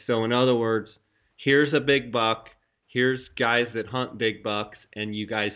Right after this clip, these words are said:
killed them on a generally north-facing slope, which I'm assuming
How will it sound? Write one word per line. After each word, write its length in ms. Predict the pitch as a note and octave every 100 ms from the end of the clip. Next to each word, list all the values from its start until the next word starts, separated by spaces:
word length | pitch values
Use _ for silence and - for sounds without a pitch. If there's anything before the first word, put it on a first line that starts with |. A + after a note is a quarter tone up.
| -
killed 240 | - B2+ A#2
them 240 | A#2 A2+ -
on 180 | G#2
a 60 | G2+
generally 680 | F2+ G2+ A#2 A#2 A#2 A#2 A2+
north-facing 840 | G#2 G#2+ A2+ A2+ A2+ A2 - A2 G#2
slope, 320 | A2 G#2 G2+ - _ _
which 220 | - A#2 A#2+
I'm 260 | A2+ A2+
assuming 680 | G#2+ - C#3+ C#3 C3+ C3 B2